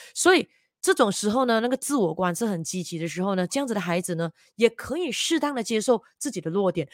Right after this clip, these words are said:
因为每个人都有弱点的嘛，所以不用变得 perfect 的，不用说发觉到自己有些的弱势的地方或者弱点的地方，哦，就一定要啊，去恶补恶补、改得好好，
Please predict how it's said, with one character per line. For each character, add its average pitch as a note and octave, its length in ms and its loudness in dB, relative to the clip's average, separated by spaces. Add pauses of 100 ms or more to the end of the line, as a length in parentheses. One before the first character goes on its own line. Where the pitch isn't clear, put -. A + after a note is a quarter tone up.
(100)
因 G4 120 0
为 A4+ 80 2
每 G#3 100 0
个 D4+ 100 -2
人 C#4+ 120 0
都 B3+ 80 0
有 G3+ 100 2
弱 B3 180 2
点 F#3+ 160 -2
的 F3+ 80 0
嘛， F3+ 160 0 (220)
所 - 160 0
以 F#4+ 80 0
不 - 80 2
用 G4 100 4
变 F#4 140 2
得 F#4+ 120 4
perfect D#3+ 520 -2
的， - 140 -6 (200)
不 F4+ 120 4
用 F#4 100 0
说 D#4+ 160 -2
发 D4 160 0
觉 C4+ 100 -2
到 C#4 120 -2
自 C#4+ 120 -6
己 G3+ 140 -8
有 D#3+ 100 -4
些 F#3 140 -6
的 F#3 120 -2
弱 A#3+ 280 0
势 - 180 -4
的 G#3 120 -2
地 A3 120 -6
方 F#3+ 160 -4
或 B3+ 140 2
者 A#3+ 100 0
弱 A3+ 240 0
点 F3+ 140 2
的 E3+ 80 4
地 A3+ 140 0
方， G3 120 4 (320)
哦， B3 380 0
就 E4 160 -6
一 D#4+ 80 -4
定 D4 200 -4
要 C#4 180 2
啊， A#3+ 80 2 (180)
去 - 240 0
恶 D4+ 160 4
补 G#3+ 160 -2
恶 B3+ 120 8
补、 A3+ 140 0
改 G#3+ 220 0
得 B3 100 2
好 C4 160 6
好， A3 300 8